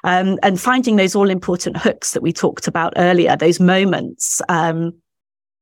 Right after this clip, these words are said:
to add an extra something to the message. Um, and so, so for example, we did,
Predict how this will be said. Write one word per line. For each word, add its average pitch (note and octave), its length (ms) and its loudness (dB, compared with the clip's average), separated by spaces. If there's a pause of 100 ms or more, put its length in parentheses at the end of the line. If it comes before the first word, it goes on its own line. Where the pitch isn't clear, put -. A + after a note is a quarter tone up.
(400)
to F#3+ 260 2
add G3+ 160 -2
an F#3 160 -2
extra E3 580 -2 (280)
something - 760 -6 (140)
to E3 380 0
the - 100 -6
message. E3+ 600 -6 (340)
Um, F3+ 500 2
and F#3+ 120 0
so, G3 600 0
so A3 140 0
for G#3 140 -4
example, G3 360 -2
we F#3+ 120 -2
did, F3+ 340 2